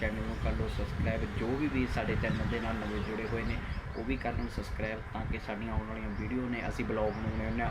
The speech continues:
ਉਹ ਤੁਹਾਡੇ ਤੱਕ ਪਹਿਲਾਂ ਪਹੁੰਚ ਸਕਣ ਦੋਸਤੋ। ਸੋ ਵੀਰੋ, ਅੱਜ ਆਪਾਂ ਗੱਲ ਕਰਾਂਗੇ ਆਪਣੇ ਬਾਰੇ, ਆਪਣੀ ਲਾਈਫ ਬਾਰੇ।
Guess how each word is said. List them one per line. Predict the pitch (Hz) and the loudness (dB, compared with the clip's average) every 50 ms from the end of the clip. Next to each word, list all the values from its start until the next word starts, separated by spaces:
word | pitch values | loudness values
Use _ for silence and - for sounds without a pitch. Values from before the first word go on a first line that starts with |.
| - | 2
ਉਹ | 117 117 127 | 2 2 2
ਤੁਹਾਡੇ | - 127 127 120 - 104 - | 2 2 2 2 2 0 0
ਤੱਕ | 107 101 - - | -2 -4 -4 -4
ਪਹਿਲਾਂ | - 98 107 117 | -4 -2 -2 0
ਪਹੁੰਚ | - - - 104 107 113 - | 0 0 0 0 -2 -2 -2
ਸਕਣ | - 117 - - 117 117 113 | -2 -2 -2 -2 -4 -4 -4
ਦੋਸਤੋ। | 113 110 98 - - - - - - - - - - - - - - - - | -4 -4 -6 -6 -6 -6 -8 -6 -6 -4 -4 -4 -4 -4 -6 -10 -8 -6 -2
ਸੋ | 160 156 | -2 0
ਵੀਰੋ, | 135 139 139 143 143 131 117 | 2 2 2 4 4 2 2
ਅੱਜ | 127 127 127 | 0 0 0
ਆਪਾਂ | 123 123 - 127 123 | 0 2 2 2 2
ਗੱਲ | 117 117 113 117 107 107 | 2 0 2 2 2 0
ਕਰਾਂਗੇ | 110 113 117 113 113 117 | 0 0 -2 0 -2 -2
ਆਪਣੇ | - - - - - 110 110 107 | -2 -2 -2 -4 -4 -4 -2 -2
ਬਾਰੇ, | 110 113 113 117 110 | 0 2 2 2 2
ਆਪਣੀ | 107 117 - 113 110 107 | 0 0 2 2 2 2
ਲਾਈਫ | 107 107 104 104 101 - 107 | 2 0 0 0 0 0 -2
ਬਾਰੇ। | 110 113 113 120 123 117 | -2 0 0 0 0 0